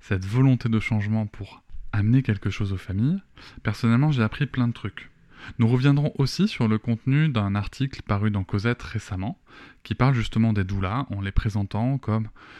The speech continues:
un petit peu, euh, des personnes anti-médecine, avec, euh, des dérives sectaires, euh, mises en place un peu partout, et qui mettent en danger la santé des patientes qui sont suivies. Merci à Clémence d'avoir éclairé le sujet avec, euh, toute sa nuance,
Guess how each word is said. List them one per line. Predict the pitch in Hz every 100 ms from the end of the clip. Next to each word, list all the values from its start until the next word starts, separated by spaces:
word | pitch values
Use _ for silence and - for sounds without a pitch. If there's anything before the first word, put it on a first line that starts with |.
| - -
un | 101
petit | 107 -
peu, | - 120 131 110
euh, | 98
des | 98
personnes | 98 - 110 110
anti-médecine, | 110 110 - 117 113 - 104 120 131 113
avec, | 98 95 101 -
euh, | 101 95 92
des | 92 98
dérives | 95 95 113
sectaires, | - 104 - - 113 104
euh, | 95
mises | 98
en | 98
place | 95 110 -
un |
peu | 95
partout, | 101 98 - 110 127 - - - -
et | 101
qui | - 117
mettent | 107 120
en | 110
danger | 98 95 101 120 135
la | 98 98 95
santé | - 110 - 104 110
des | -
patientes | 98 - 117 113
qui | -
sont | 101 113
suivies. | 110 - 101 90 - - - -
Merci | 104 104 101 107
à |
Clémence | 104 107 120 139
d'avoir | 104 95 95 98 95 -
éclairé | 104 - 110 113 127 123
le | 117 101 98
sujet | - 104 104 135 131
avec, | 101 101 -
euh, | 95
toute | - -
sa | - 98
nuance, | 101 107 131 147 -